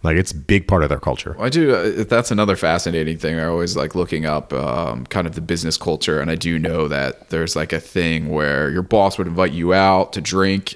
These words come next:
Speaker 2: and you basically have to go, or it's, like, highly encouraged, and
Speaker 1: Yes.
Speaker 2: then you have to, like, keep up with
Speaker 1: Keep up with
Speaker 2: him.
Speaker 1: the boss.
Speaker 2: And then, yeah, that's so that, like,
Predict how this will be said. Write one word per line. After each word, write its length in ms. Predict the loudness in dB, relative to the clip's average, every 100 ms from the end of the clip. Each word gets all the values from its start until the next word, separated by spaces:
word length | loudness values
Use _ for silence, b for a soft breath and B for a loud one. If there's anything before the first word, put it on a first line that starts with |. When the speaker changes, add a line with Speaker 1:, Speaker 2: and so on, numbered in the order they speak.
| -4
Speaker 2:
and 100 | -2
you 60 |
basically 540 | 0 0 0 -2 -2 -2
have 420 | 0 0 0 -6
to 160 | -8 -8 -2
go, 420 | 2 6 6 6
or 180 | 4 2
it's, 80 | 0
like, 140 | -2
highly 440 | -2 0 2 2 -2
encouraged, 680 | -4 2 4 6 6 4
and 60 | 2
Speaker 1:
Yes. 60 | 2
Speaker 2:
then 80 | 2
you 100 | 0
have 180 | -2 -2
to, 80 |
like, 180 | -2 -4
keep 300 | -6 -4 0
up 180 | 0 0
with 140 | 0
Speaker 1:
Keep 100 | 2 2
up 60 | 4
with 80 |
Speaker 2:
him. 40 | 2
Speaker 1:
the 60 |
boss. 580 | 4 4 4 2 -6 -6
Speaker 2:
And 160 | -2 2
then, 600 | 4 4 4 4 2 -2
yeah, 360 | 2 4 4 0
that's 200 | -2 0
so 100 | 0
that, 320 | 2 2 2 0
like, 360 | 0 0 -6